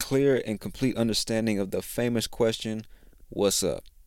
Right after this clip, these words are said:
You should also have an idea of the different ways you can respond to this question and the different contexts in which you can ask this question. So just to summarize and help you remember the main idea, the question, "What's up?" is a very general question that's used to say hello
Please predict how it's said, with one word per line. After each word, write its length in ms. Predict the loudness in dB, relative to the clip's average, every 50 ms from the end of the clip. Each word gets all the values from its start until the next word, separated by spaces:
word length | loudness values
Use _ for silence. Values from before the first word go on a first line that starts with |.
| -20 -20 -20 -20 -20 -12 -6
You 80 | -6
should 120 | -2 2 2
also 240 | 2 4 4 4
have 220 | 4 4 4 4 4
an 80 | 2
idea 400 | 0 0 0 2 4 4 6 6
of 60 | 6 4
the 80 | 2
different 400 | 2 2 0 0 0 -4 -4 0
ways 440 | 2 4 4 4 4 2 2 0 -2
you 80 | -4 -4
can 200 | -4 -4 -4 -2
respond 500 | -2 -4 -4 -2 -2 0 0 0 -2 -2
to 60 | -4
this 160 | -4 -4 -2
question 420 | 0 2 2 2 2 0 -2 -2
and 100 | -2 -2
the 60 | -2 -2
different 400 | -2 -2 -2 -2 -4 -6 -10 -10
contexts 640 | -6 -4 -2 -2 -2 -2 -2 -2 -2 -2 -2 -4
in 160 | -6 -6 -4 -2
which 260 | -2 -4 -4 -4 -8
you 60 | -10
can 180 | -8 -10 -10 -8 -6
ask 400 | -4 -4 -4 -4 -4 -6 -8 -10 -12 -18 -18 -18 -18 -14 -10
this 120 | -10 -8 -8
question. 460 | -4 -2 -2 -2 -2 -4 -10 -12 -16 -20 _ -20 -20 -20 -20 -20 -20 -20 -20 -12
So 140 | -8 -6 -2
just 160 | -2 -2 0
to 80 | 0 0
summarize 520 | 0 0 2 2 4 6 6 8 6 6
and 120 | 4 2 2
help 160 | 0 0 0
you 80 | 0
remember 320 | 0 2 2 2 2 2 0
the 100 | 0 0
main 300 | -2 -2 -2 0 0 0
idea, 440 | -2 -2 -2 0 0 0 0 -2 -4 -6 -14 -20 -20 -18 -14 -10
the 80 | -10 -4
question, 460 | 0 2 2 2 2 0 -2 0 2
"What's 260 | 4 4 4 4 2
up?" 220 | 2 2 0 -2 -4
is 100 | -2 0
a 80 | 0
very 400 | 2 4 4 6 6 6 6 4
general 500 | 2 0 0 2 2 2 2 2 2 0
question 540 | 0 0 0 0 0 0 -2 -4 -6 -6 -8 -12 -18 -20 -14 -10
that's 220 | -8 -6 -4 -4
used 160 | -4 -4 -4
to 80 | -2 -2
say 220 | 0 0 0 0
hello 480 | -2 -4 -4 0 4 4 6 4 4 2